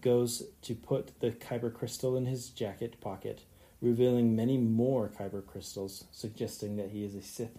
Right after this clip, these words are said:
hunter. He then changes his mind and gives the kyber crystal to the small boy chief, telling him that it wards off evil.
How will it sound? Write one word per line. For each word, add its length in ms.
hunter. 340
He 140
then 160
changes 360
his 160
mind 280
and 120
gives 340
the 120
kyber 400
crystal 320
to 60
the 100
small 420
boy 300
chief, 360
telling 280
him 240
that 120
it 160
wards 360
off 260
evil. 340